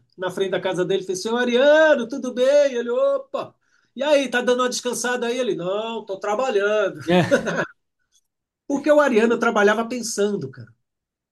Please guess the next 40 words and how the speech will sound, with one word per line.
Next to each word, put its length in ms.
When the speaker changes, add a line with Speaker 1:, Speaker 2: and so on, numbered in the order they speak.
Speaker 1:
né? 320
O 160
Ariano, 380
ele 140
era 160
um 60
intelectual, 720
cara. 220
Ele 180
era, 420
o 160
trabalho 340
dele 180
era 180
fruto 560
dos 160
pensamentos 600
dele, 260
fruto 260
das 220
ideias, 440
né? 100
E, 1000
e, 40
basicamente, 640
a 40
gente 200
não 120
para 260
pra 100
pensar 380
nisso, 320
né? 120
A 20
gente 180
não 120
para 200
pra 100
pensar 360
que 240